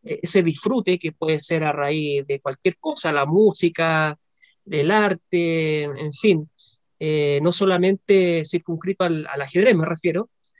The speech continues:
y que puede transformar la vida de cualquier persona. O sea,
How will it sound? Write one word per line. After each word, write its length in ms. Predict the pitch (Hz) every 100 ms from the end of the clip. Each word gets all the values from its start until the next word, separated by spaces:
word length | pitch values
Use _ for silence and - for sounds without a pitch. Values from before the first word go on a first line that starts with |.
| _ _ _
y 100 | - 165
que 580 | 185 175 165 160 156 151 -
puede 280 | 196 208
transformar 520 | 202 190 185 180 196 226
la 140 | 202
vida 240 | 214 247
de 180 | 214 202
cualquier 320 | 190 170 - -
persona. 320 | - - 226
O 60 | 147
sea, 440 | 185 170 165 151